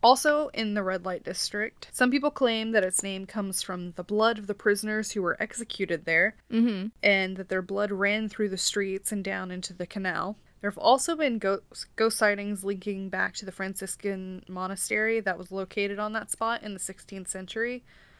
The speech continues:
Speaker 1: People say that's where the, uh, famous Blood Council took place.
Speaker 2: Blood Council?
Speaker 1: Blood Council.
Speaker 2: Pray tell, what is the Blood Council?
Speaker 1: I actually looked it up 'cause I was like, "I don't know what this is. I need to look it up."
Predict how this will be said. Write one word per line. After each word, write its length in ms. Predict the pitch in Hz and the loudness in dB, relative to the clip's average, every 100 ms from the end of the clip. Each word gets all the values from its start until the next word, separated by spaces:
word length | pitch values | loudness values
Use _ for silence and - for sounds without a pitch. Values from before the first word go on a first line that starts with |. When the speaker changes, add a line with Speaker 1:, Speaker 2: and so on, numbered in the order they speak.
| - - | -20 -12
Speaker 1:
People 220 | 220 208 | -8 -4
say 240 | 196 196 190 | -4 -4 -8
that's 320 | 190 - - | -4 -4 0
where 220 | 196 190 | -2 -2
the, 440 | 175 196 190 185 - | -4 -8 -6 -6 -6
uh, 300 | 180 175 170 | -6 -6 -10
famous 600 | - 208 196 190 - - _ | -4 -2 -2 0 -2 -2 _
Blood 540 | 190 202 202 247 233 214 | -14 -10 -6 -4 -4 -6
Council 680 | - 185 165 170 - - - - _ | -8 -8 -8 -6 -6 -6 -10 -14 _
took 260 | - - - | -14 -14 -14
place. 440 | - - - - - | -12 -10 -4 -2 0
Speaker 2:
Blood 460 | 190 185 175 175 202 | 0 4 4 4 0
Council? 580 | - 196 214 - 240 254 | 2 2 2 0 0 2
Speaker 1:
Blood 320 | 190 220 214 | 2 0 -2
Council. 880 | - - - - - - - 190 175 _ - | -10 -12 -12 0 0 0 -4 -4 -6 _ -8
Speaker 2:
Pray 200 | - 233 | 2 2
tell, 520 | - 254 262 190 196 | 4 2 4 4 0
what 180 | 202 226 | -2 -2
is 120 | 233 | 0
the 100 | 233 | 0
Blood 320 | 220 220 233 233 | 0 0 0 4
Council? 80 | |
Speaker 1:
I 40 | 254 | 4
actually 300 | 285 330 285 | 6 4 2
looked 180 | 277 - | 2 2
it 60 | |
up 180 | 269 - | -2 -2
'cause 260 | - 254 - | -2 0 4
I 440 | 233 233 254 262 | 6 6 2 0
was 220 | 262 240 202 | -2 -2 0
like, 220 | 208 - | -2 -2
"I 80 | 226 | -4
don't 160 | 254 262 | -2 0
know 120 | 262 | 0
what 220 | 226 226 | 0 0
this 240 | 254 233 220 | -2 0 0
is. 200 | 214 226 | -2 -2
I 80 | |
need 200 | 233 226 | -2 -4
to 120 | 214 208 | -4 -4
look 160 | 214 | 2
it 60 | 233 | 4
up." 220 | 302 | 4